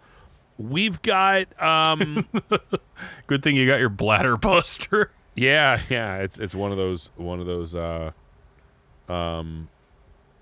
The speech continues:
Speaker 1: one of those <laughs> things. It's true. Um, so why
Speaker 2: Oh,
Speaker 1: don't we
Speaker 2: it's
Speaker 1: jump
Speaker 2: true.
Speaker 1: into,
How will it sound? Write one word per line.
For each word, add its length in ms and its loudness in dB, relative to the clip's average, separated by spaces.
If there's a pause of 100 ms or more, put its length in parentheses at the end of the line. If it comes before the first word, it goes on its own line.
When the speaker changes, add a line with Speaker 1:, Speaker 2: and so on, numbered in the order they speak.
(320)
Speaker 1:
one 160 -2
of 60 -6
those 160 -8
<laughs> 420 -10
things. 340 -4
It's 380 -10
true. 280 -8 (440)
Um, 320 -4 (1400)
so 500 2 (500)
why 320 0
Speaker 2:
Oh, 40 6
Speaker 1:
don't 140 6
we 60 2
Speaker 2:
it's 80 0
Speaker 1:
jump 220 4
Speaker 2:
true. 80 2
Speaker 1:
into, 260 0